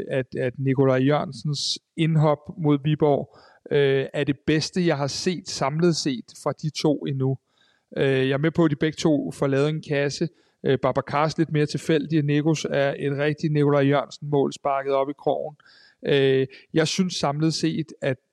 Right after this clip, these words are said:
Nikolaj Jørgensens værktøjskasse og, og, og de ting, jeg har set indtil videre, ville gøre, at hvis jeg skulle finde en mavefornemmelse som træner i kampen,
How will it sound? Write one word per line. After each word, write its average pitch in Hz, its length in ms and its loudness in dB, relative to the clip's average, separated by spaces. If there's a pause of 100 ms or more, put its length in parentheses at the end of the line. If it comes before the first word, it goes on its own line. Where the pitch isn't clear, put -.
(240)
Nikolaj 139 340 2
Jørgensens 143 640 0
værktøjskasse 139 920 -2 (340)
og, 131 500 0
og, 131 320 -2
og 127 160 -6
de 151 60 -4
ting, 143 280 -6
jeg 143 100 -4
har 135 60 -6
set 131 300 -4
indtil 135 340 -4
videre, 139 280 2
ville 135 140 2
gøre, 143 440 2
at 135 160 -4 (400)
hvis - 120 -6
jeg 131 100 0
skulle - 200 -10
finde 156 200 2
en 151 120 0
mavefornemmelse 143 840 0
som 131 320 -4
træner 135 460 -4
i 143 80 -6
kampen, 135 440 -8